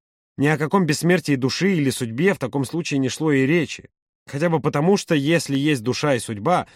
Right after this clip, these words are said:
значит, существует и Бог. Но тогда они грешники и должны гореть в аду.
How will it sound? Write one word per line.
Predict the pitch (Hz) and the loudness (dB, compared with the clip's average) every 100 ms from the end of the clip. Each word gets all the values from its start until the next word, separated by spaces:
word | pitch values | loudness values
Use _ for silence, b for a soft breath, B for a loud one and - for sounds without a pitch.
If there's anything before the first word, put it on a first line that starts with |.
| b b | b b
значит, | 123 127 113 | -4 -4 -6
существует | - 123 123 - 120 123 139 | -8 -6 -6 -4 -2 0 -2
и | |
Бог. | 143 185 - - _ _ _ - | 0 0 0 -10 _ _ _ -8
Но | |
тогда | 143 139 233 | -6 0 2
они | 202 165 | 2 2
грешники | 131 175 - 110 - | 2 0 -2 -10 -8
и | 101 | -4
должны | 110 107 160 | -4 -2 -2
гореть | 127 120 135 | 0 -2 -2
в | 127 | -2
аду. | 143 135 185 101 | -2 0 0 -2